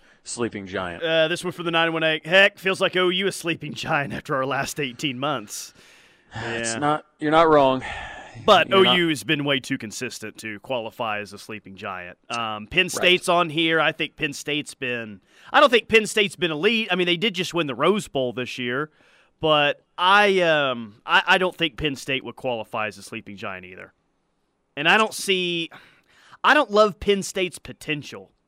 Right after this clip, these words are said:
Speaker 2: of being a giant in this sport either.
Speaker 1: I think I, I, I, I'm gonna stick with my Miami just because of, of, you know, the location and the resources and things like that. If Ruiz builds a stadium,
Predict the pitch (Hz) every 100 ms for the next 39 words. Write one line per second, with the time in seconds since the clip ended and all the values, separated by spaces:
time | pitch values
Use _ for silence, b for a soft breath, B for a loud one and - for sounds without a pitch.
0 | - 135 98 135 123 107 123 117 113 127
1 | 113 - - 113 101 98 90 _ _ _
2 | _ _ _ _ _ _ 131 151 - 156
3 | 147 127 - - _ _ _ _ - -
4 | _ - _ _ _ 123 127 - 123 139
5 | 139 151 135 - 151 139 120 123 123 110
6 | 107 104 113 127 139 131 113 - 110 113
7 | 98 104 92 - 104 95 92 _ _ _
8 | 110 104 101 101 98 98 - - 123 -
9 | 120 113 104 98 113 117 - 113 113 -
10 | 107 107 113 107 110 104 110 113 B B
11 | B 117 139 156 147 135 120 - - _
12 | 117 120 127 113 107 - 117 104 92 90